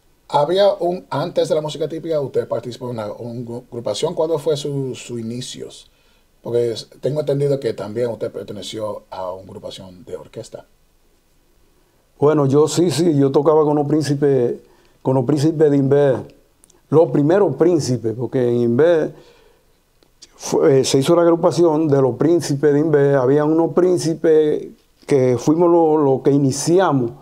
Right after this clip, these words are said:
Speaker 2: Después siguió la orquesta con otro músico. Bueno, que en, en, en eso el Calvo, eh, pasó a los príncipes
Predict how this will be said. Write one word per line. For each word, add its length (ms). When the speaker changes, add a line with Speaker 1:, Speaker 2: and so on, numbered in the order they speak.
Speaker 2:
Después 640
siguió 840
la 200
orquesta 720
con 220
otro 200
músico. 540
Bueno, 320
que 400
en, 100
en, 380
en 220
eso 260
el 100
Calvo, 600
eh, 720
pasó 420
a 40
los 100
príncipes 580